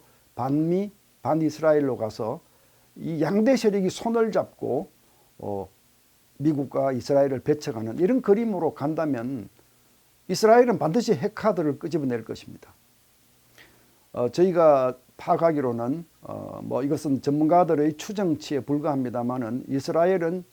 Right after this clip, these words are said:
어, 적게는 백 기에서 많게는 사백 기까지의 핵탄두를 가진 것으로 전문가들은 추정을 하고 있습니다. 그리고 이스라엘판 삼축 체제라고 할 수 있는 소위, 어, 이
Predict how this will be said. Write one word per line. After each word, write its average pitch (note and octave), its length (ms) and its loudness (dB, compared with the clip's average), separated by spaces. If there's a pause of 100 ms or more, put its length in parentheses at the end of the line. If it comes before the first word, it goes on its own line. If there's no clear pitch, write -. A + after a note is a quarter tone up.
(720)
어, G1+ 220 -14
적게는 G3+ 640 4
백 E3 240 -2
기에서 C#3 500 0
많게는 E3 600 -4
사백 G3 600 0
기까지의 G#3+ 640 0
핵탄두를 D#3 760 -4 (260)
가진 D#3 320 -4
것으로 A#2 460 -6 (320)
전문가들은 C#3+ 540 2
추정을 C#3 400 -6
하고 B2+ 180 -4
있습니다. G#2+ 480 -10 (580)
그리고 G3 440 2 (360)
이스라엘판 A3 1040 2
삼축 A#3+ 800 -2
체제라고 G3+ 540 2
할 D#3 80 0
수 C#3+ 160 -8
있는 A#2+ 300 -4
소위, E3+ 400 -2 (520)
어, F2 500 -4
이 D#3 440 2